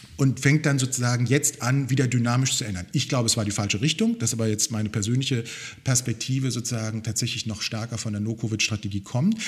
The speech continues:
Aber nur in der abstrakten Beobachtung von, äh, Entscheidungsfindung ist es so,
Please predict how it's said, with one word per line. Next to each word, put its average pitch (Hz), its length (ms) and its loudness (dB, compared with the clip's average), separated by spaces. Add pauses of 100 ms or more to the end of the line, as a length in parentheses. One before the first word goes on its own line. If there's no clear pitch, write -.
(160)
Aber 135 180 2
nur 156 120 6
in 139 80 2
der 117 120 0
abstrakten 147 500 0
Beobachtung 175 600 0
von, 135 520 2
äh, 113 220 -2
Entscheidungsfindung 113 1500 2 (440)
ist 160 220 8
es - 160 4
so, 156 280 6